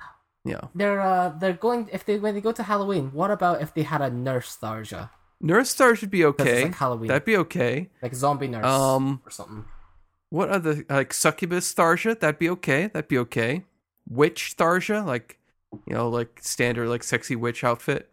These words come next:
Speaker 1: Okay, okay. Uh,
Speaker 2: What if they went for absolute contrast and actually made her dress like an angel?
Speaker 1: Yes, Angel Tharja would definitely pull me back. Or even, like, uh,
Speaker 2: Oh, really?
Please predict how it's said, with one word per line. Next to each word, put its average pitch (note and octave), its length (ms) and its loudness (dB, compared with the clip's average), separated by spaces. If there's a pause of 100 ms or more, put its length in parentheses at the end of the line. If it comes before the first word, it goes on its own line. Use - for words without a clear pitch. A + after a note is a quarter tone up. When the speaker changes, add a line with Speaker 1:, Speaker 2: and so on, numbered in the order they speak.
(100)
Speaker 1:
Okay, C3+ 320 0
okay. D#3+ 400 -4 (680)
Uh, B2+ 540 2 (340)
Speaker 2:
What D#3 200 0
if F#3+ 100 -4
they G#3+ 80 2
went G3 160 -2
for - 160 0
absolute D#3 360 0
contrast C3+ 600 -2
and B2 100 -6
actually B2+ 240 -6
made B2+ 140 -4
her B2+ 60 -2
dress A#2+ 280 -6
like A#2+ 100 -6
an A#2 80 -6
angel? A2+ 380 -8 (260)
Speaker 1:
Yes, F3 400 2
Angel D3 280 2
Tharja D#3 380 2
would C#3+ 120 2
definitely B2+ 360 0
pull - 120 -4
me A#2 120 -6
back. A2+ 420 -6 (380)
Or F3 140 6
even, G3 260 2
like, D#3 320 2
uh, C3 340 6
Speaker 2:
Oh, C3 40 2
really? C#3+ 320 0